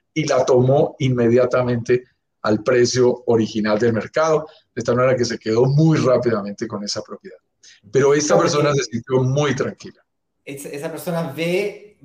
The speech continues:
Speaker 2: o vio el precio que lo compró, vio el precio en el que se vendían tres, cuatro, cinco meses después, sabe la diferencia que se está dejando de ganar,
Speaker 1: La
Speaker 2: entre
Speaker 1: vía.
Speaker 2: comillas, y lo logra ver con claridad. Es difícil para alguien nuevo que viene entrando, no te cree que va a subir el precio. O sea,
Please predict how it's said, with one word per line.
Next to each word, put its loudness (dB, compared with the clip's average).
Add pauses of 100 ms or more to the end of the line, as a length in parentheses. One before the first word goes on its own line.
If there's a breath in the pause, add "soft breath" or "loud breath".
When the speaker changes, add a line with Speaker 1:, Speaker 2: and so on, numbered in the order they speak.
(160)
Speaker 2:
o -12
vio 0
el -4
precio -4
que -2
lo -2
compró, -4
vio -6
el -6
precio -4
en -6
el -8
que -14
se -10
vendían -4
tres, -6
cuatro, -4
cinco -10
meses -8
después, -6 (320 soft breath)
sabe 0
la -2
diferencia -6
que -14
se -14
está -4
dejando -6
de -8
ganar, -4
Speaker 1:
La -2
Speaker 2:
entre -2
Speaker 1:
vía. 0
Speaker 2:
comillas, -10
y -16
lo -4
logra 0
ver -2
con -8
claridad. -8 (280 soft breath)
Es -10
difícil -12
para -2
alguien -2
nuevo -2
que -8
viene -4
entrando, -4
no -4
te -6
cree 0 (500)
que -10
va -2
a -6
subir -6
el -12
precio. -16
O -20
sea, -8